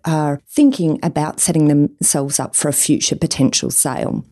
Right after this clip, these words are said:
So this question is really important for business owners to ask themselves at many points during the term of their business. And so what's really important about this?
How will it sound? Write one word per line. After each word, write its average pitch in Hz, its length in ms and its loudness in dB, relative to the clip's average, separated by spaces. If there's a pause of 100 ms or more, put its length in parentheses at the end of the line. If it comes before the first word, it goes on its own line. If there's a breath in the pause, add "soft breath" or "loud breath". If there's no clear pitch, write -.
So 202 180 0
this 277 260 0
question 180 680 0
is 190 160 -2
really 233 280 4
important 165 500 -2
for - 80 -2
business 151 420 2
owners 147 380 2
to - 160 -6
ask - 300 -2
themselves 143 680 0
at - 280 -4 (240)
many 202 360 4
points - 640 -2 (140)
during 165 440 2
the 139 60 0
term 139 520 2
of 143 140 -6
their 127 120 -2
business. - 640 -2 (100)
And 262 140 4
so 330 100 2
what's - 240 -2
really 196 340 4
important 165 480 0
about 147 440 -2
this? - 320 -2